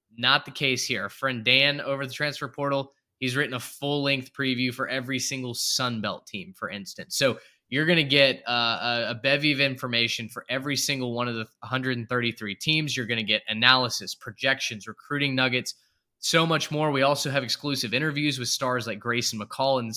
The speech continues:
uh, Keaton Slovis that you'll be able to read in those magazines. Um, plus, the Sickos Committee is writing a, a foreword for this magazine. So, I mean, like, what, what's not to like?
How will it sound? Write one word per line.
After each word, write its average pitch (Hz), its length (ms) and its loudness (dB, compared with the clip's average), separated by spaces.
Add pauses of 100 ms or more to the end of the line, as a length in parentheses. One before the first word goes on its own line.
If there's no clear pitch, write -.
(160)
uh, 107 240 -2
Keaton 123 280 -2
Slovis 151 720 0 (380)
that 127 100 0
you'll 139 140 0
be 135 140 2
able 139 120 0
to 135 100 -2
read 139 280 4
in 143 100 0
those 131 240 0
magazines. 131 720 0 (340)
Um, 113 260 2
plus, 185 380 4 (240)
the 147 80 -8
Sickos 185 400 4
Committee 110 480 -2
is 120 180 -4
writing 135 360 4
a, 120 160 0
a 120 40 -2
foreword 117 540 -2
for 120 100 -8
this 107 200 -6
magazine. 101 440 -6
So, 131 140 -4
I 127 40 -2
mean, 123 180 0
like, 113 160 -2 (100)
what, - 300 -4
what's 127 200 -2
not 123 220 4
to 120 80 -6
like? 139 280 6